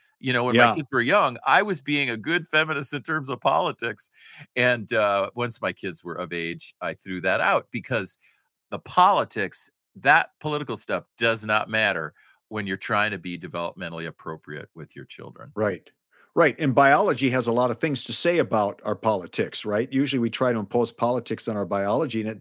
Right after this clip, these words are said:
Speaker 2: sometimes it, it's gotta be the other way around. Uh, and, um, uh, that's, that's, that really, uh, that's a great story. That
Speaker 1: One of my
Speaker 2: really, really is a
Speaker 1: stupidest
Speaker 2: great
Speaker 1: moves
Speaker 2: story.
Speaker 1: as a
Speaker 2: Yeah.
Speaker 1: parent.
Speaker 2: Yeah.
Speaker 1: <laughs>
Speaker 2: Yeah. Well, I, I hope, uh, dads and moms, that this has been,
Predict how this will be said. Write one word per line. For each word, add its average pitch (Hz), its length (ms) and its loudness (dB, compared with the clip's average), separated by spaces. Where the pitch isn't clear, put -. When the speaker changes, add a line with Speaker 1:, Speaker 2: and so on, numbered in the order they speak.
Speaker 2:
sometimes 120 540 -4
it, 107 100 -8
it's - 260 -8
gotta 113 240 -2
be 113 140 -2
the 110 140 0
other 113 140 0
way 107 140 -2
around. 107 420 -4
Uh, 98 340 -4
and, 101 440 -2
um, 95 340 -4
uh, 92 220 -6
that's, 160 160 4
that's, 147 320 2
that 135 340 0
really, 139 420 4
uh, 123 60 4
that's 120 260 0
a 117 60 -2
great 113 220 0
story. 87 380 -4
That 113 140 -2
Speaker 1:
One 180 80 4
of - 80 4
my 160 60 8
Speaker 2:
really, 120 100 2
really - 20 -4
is - 80 -6
a - 40 -14
Speaker 1:
stupidest 220 280 0
Speaker 2:
great 170 100 0
Speaker 1:
moves 185 220 2
Speaker 2:
story. 147 100 0
Speaker 1:
as 139 80 -2
a 139 100 -2
Speaker 2:
Yeah. 107 80 2
Speaker 1:
parent. 110 460 -2
Speaker 2:
Yeah. 120 220 2
Speaker 1:
<laughs> - 460 -8
Speaker 2:
Yeah. 123 280 4
Well, 170 240 8
I, 185 200 6
I 165 180 4
hope, 226 300 4
uh, 160 220 4
dads 143 600 2
and 143 180 2
moms, 127 340 2
that 117 120 -2
this 127 160 0
has 120 140 -2
been, 120 440 -2